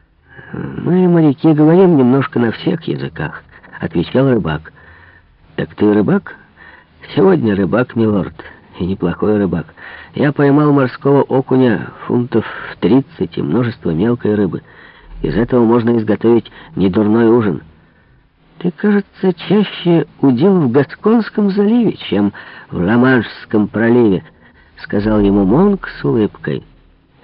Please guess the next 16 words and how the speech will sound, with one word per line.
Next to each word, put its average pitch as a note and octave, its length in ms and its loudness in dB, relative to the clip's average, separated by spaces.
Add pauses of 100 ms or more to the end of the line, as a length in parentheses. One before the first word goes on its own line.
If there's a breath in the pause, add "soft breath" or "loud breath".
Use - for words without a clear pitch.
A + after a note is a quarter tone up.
(160)
«Это G#2+ 180 -8
правда. F2+ 460 -4 (420 loud breath)
Я D#3 200 2
с - 100 -4
юга D#3 260 4
Франции. G#2 560 -4 (600)
Но E3+ 120 2
разве G3+ 300 4
это F3 140 -4
мешает D#3 440 2
быть C3+ 200 2
хорошим B2 460 0
рыбаком, A#2 460 2
милорд?» D#2 320 -4 (680)
«О, F#2+ 120 -4
нет. B2+ 320 -4